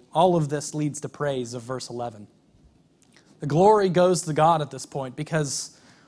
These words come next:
what else can we do when we are so forgiven,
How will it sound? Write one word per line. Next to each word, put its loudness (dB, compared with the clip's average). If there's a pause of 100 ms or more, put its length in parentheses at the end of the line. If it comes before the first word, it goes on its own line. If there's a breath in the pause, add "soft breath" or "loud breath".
what 6
else 4
can 0
we 2
do 6
when 2
we 2
are 4
so 2
forgiven, -2